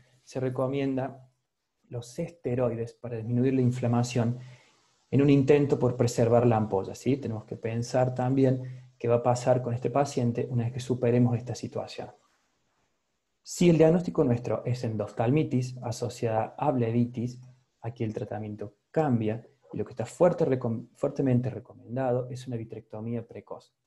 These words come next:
¿sí? No, no se han visto buenos resultados en lo que sería hacer el tratamiento intravitrio.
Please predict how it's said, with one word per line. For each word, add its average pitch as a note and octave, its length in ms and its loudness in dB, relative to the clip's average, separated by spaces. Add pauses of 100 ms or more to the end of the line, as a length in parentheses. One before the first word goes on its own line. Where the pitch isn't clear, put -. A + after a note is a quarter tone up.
(240)
¿sí? C3+ 340 -12 (880)
No, D3 560 -2 (160)
no D3 100 -6
se F3 120 -8
han E3 60 -2
visto E3 220 -4
buenos D#3+ 200 0
resultados B2 840 -4 (720)
en A#2 180 -6
lo A2+ 100 -4
que A#2+ 100 -14
sería B2 380 -2
hacer C3 200 -6
el B2+ 60 -4
tratamiento A#2 520 -4
intravitrio. G#2+ 720 -8